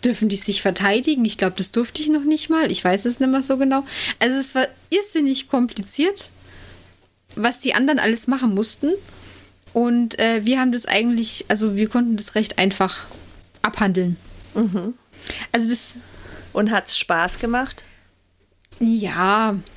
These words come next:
Speaker 1: Wie soll ich das jetzt sagen?
Speaker 2: <laughs> Die Pause war, die Pause war, äh, finde ich, <laughs> sehr eindeutig.
Speaker 1: Es, es war ja schon, äh, im Sommer.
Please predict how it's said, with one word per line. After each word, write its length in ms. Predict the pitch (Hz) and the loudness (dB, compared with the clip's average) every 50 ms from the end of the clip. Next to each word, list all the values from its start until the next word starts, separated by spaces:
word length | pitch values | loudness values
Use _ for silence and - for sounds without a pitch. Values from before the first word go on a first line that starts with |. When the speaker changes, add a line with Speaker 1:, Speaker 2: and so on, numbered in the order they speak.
| - - - - - - - - - - - - - _ _ _ _ _ _ _ _ _ - - | -20 -18 -18 -18 -16 -16 -16 -16 -16 -18 -20 -20 -20 _ _ _ _ _ _ _ _ _ -8 -2
Speaker 1:
Wie 80 | 185 | 0
soll 200 | - - - 220 240 | 0 2 4 4 2
ich 260 | 254 - - - - | 2 2 2 2 2
das 180 | - 262 - - | 0 0 0 0
jetzt 180 | 247 196 - - | 0 0 0 2
sagen? 180 | 196 180 466 453 - - 494 466 - | 2 2 2 0 0 -2 -2 -2 -2
Speaker 2:
<laughs> 300 | - - - - - - | -4 -8 -8 -8 -4 -4
Die 80 | 233 214 | -4 -4
Pause 320 | - 247 220 214 240 262 277 - - | -2 0 0 2 2 2 2 0 0
war, 120 | - 240 - - - - - - - | 0 -2 -2 -4 -10 -14 -10 -4 -4
die 80 | 233 | -2
Pause 420 | 208 233 262 277 370 415 - 320 269 | -2 0 0 0 0 0 -2 -2 -2
war, 240 | 262 254 240 - - | 0 0 0 0 0
äh, 200 | 220 220 220 220 | 0 0 0 0
finde 260 | - - 330 240 240 | -2 -2 -2 0 0
ich, 500 | 466 - - - 440 - - - 403 381 | -2 -2 -2 -2 -4 -4 -2 -2 -2 -2
<laughs> 0 | |
sehr 380 | - - - - - 269 311 - - - - - - | 0 -2 -2 0 0 0 0 -2 -4 -4 -6 -2 0
eindeutig. 600 | 320 339 370 - - - 320 - 262 262 269 - - | 0 0 0 0 -2 -4 -2 0 0 0 0 2 0
Speaker 1:
Es, 260 | - - - - 277 - - - - - - 508 - | 0 0 -2 -4 -6 -10 -14 -16 -8 -4 -2 -2 0
es 160 | 233 - - | 0 0 0
war 100 | 233 240 | 0 0
ja 200 | 269 294 330 - | 0 0 0 0
schon, 380 | - 277 254 240 233 233 233 220 | 2 2 2 2 2 0 -2 -2
äh, 360 | - - 214 214 208 208 208 | 0 0 2 2 2 0 -2
im 200 | - - 226 233 | 0 0 0 0
Sommer. 380 | - - 269 247 226 190 175 | 2 2 2 2 2 0 -2